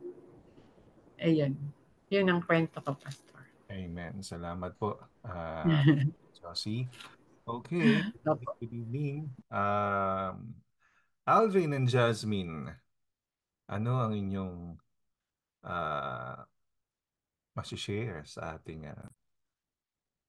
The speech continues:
Speaker 2: topic for tonight? Ayan. Ito ang ating, ah, Second Timothy four one to five. "Preach the word, be ready in season and out of season. Correct, rebuke, and encourage with great patience and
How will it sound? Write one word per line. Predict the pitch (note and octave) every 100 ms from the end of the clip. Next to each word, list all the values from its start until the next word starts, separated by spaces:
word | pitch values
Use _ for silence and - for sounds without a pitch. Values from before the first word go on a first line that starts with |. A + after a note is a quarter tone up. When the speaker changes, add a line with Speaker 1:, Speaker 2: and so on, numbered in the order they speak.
| _ _
Speaker 2:
topic | A2 B2 F2+ -
for | - E2+
tonight? | - D#2 D2 D#2 - - _ _ -
Ayan. | - C#2 C#2 C#2 D2 _ _ _ _ _ _ _ _ _ _ _
Ito | G2 - F#2+
ang | F2+
ating, | F2+ F2+ F2 F2+ E2+
ah, | E2 D#2+ D#2 D2+ D2 _ _ _ _ _ _ _ _
Second | - B2 C3
Timothy | B2 A#2+ A2+ G#2+
four | G2+ F#2+ F2+
one | F2 E2
to | E2+
five. | - G2 G2
"Preach | - D#3+ G3
the | -
word, | D3+ F3+ E3 G2
be | F#2 A2
ready | A2+ C#3+ C3+
in | G#2+
season | A2 A2 G#2+ F#2+
and | F2+
out | F2
of | E2+
season. | - F2 - C2 - _ _ _ _ _
Correct, | F#2+ A#2 B2+ -
rebuke, | F2+ G2+ B2+ -
and | G2
encourage | F#2 F2 G#2+ G#2+ F#2+
with | F#2 F2+
great | G2 A#2+ A2+ -
patience | A#2+ C3 B2 G#2+ F2 - -
and | F#2 F2+